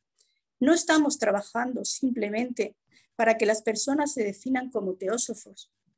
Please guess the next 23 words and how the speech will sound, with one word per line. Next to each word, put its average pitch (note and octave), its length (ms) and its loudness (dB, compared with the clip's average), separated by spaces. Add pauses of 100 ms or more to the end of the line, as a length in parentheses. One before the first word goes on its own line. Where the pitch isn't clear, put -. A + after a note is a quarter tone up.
(320)
sino A#3+ 380 2
para A3 220 6
que A3 80 2
las A3 160 4
doctrinas D4+ 640 2
que C4 120 -6
promulgamos A#3 920 0
puedan D4+ 320 2
influir A3 580 0 (540)
y C4+ 80 -4
fomentar A#3+ 720 2 (1400)
en A3 240 -2
todas C#4+ 240 2
las B3 240 0
mentes B3 500 -4
de G3+ 100 -6
este G#3+ 240 -6
siglo. G3 440 -6 (1120)
Esto D#4+ 300 0
solo C4+ 540 2 (200)
lo G3+ 200 -4
pueden C#4 320 2
lograr G#3+ 480 0